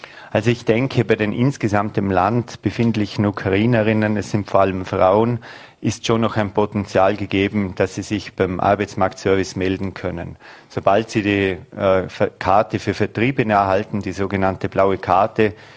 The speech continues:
besteht die Möglichkeit, dass sie sich bei uns melden können. Wir unterstützen sie auch sehr bei der Arbeitsmarktintegration. Wir haben eine eigene Beratungs- und Betreuungseinrichtung, die vor allem den Spracherwerb organisieren,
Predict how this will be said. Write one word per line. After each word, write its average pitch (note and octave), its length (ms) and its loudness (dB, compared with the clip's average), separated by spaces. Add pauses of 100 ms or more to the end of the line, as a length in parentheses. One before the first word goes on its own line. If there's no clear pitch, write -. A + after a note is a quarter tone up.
(100)
besteht G#2 380 -2
die G2 40 0
Möglichkeit, G2 560 0
dass F#2 160 -2
sie G2 80 -4
sich F#2+ 220 -6
bei G2+ 100 -2
uns A#2 280 -2
melden A#2+ 340 2
können. A2 400 0 (340)
Wir A2 140 4
unterstützen A#2 640 -2
sie G#2+ 160 2
auch G2 140 4
sehr G#2 260 2
bei G#2+ 120 0
der F#2 100 4
Arbeitsmarktintegration. G#2+ 1400 0 (340)
Wir G2+ 100 4
haben F#2+ 120 2
eine F#2+ 260 0
eigene G2+ 400 2
Beratungs- G2 580 0
und F#2+ 60 -2
Betreuungseinrichtung, G#2+ 1200 0 (580)
die G2+ 440 -2
vor - 200 0
allem G2 260 2
den F#2 160 -4
Spracherwerb A2 840 0
organisieren, G#2 800 -2